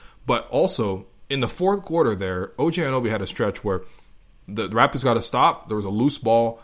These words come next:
and O G Anunoby dove out of bounds to rescue the defensive rebound, and the Raptors were able to go. And then on the other end, the Raptors, uh, scored or, or got, got a shot. They missed it. O G Anunoby then flies in <laughs> for the offensive rebound,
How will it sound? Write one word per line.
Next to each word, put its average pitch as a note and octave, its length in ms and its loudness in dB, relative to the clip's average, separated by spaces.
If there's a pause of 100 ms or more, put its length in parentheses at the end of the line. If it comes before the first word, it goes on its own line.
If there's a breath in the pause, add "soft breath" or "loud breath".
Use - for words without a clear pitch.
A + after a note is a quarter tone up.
(240 loud breath)
and A#2 160 -6
O A#2+ 100 0
G A#2+ 100 0
Anunoby A#2 480 -2 (260)
dove D#3 220 4
out D3 140 6
of A#2 60 0
bounds G#2+ 520 0 (380)
to A2+ 560 0 (160)
rescue B2 400 -2
the A#2 120 0
defensive G#2 380 -4
rebound, G2 460 -4
and G#2 100 -8
the G2+ 40 -4
Raptors G2+ 280 -6
were G#2+ 40 -2
able F#2+ 80 -6
to F#2+ 60 -10
go. F#2+ 360 -4 (420 soft breath)
And A2 120 -4
then G#2+ 80 -4
on A2+ 100 -2
the B2+ 100 2
other F#3+ 160 4
end, A2 240 0
the G#2 40 -2
Raptors, A#2 480 2 (300)
uh, F2+ 480 -6
scored G#2+ 560 2
or, A#2+ 200 4
or G#2+ 220 -2
got, C#3+ 300 -2
got C3+ 160 2
a A2+ 80 0
shot. B2+ 440 2 (200 loud breath)
They G#2+ 100 -6
missed F3 300 0
it. G#2 180 0
O C3 120 2
G C3 80 0
Anunoby A#2+ 520 0 (260 loud breath)
then D#3 320 2
flies D3+ 540 0
in B2+ 320 0
<laughs> - 0 -
for - 220 0
the - 420 2
offensive C3 460 6
rebound, G2+ 420 0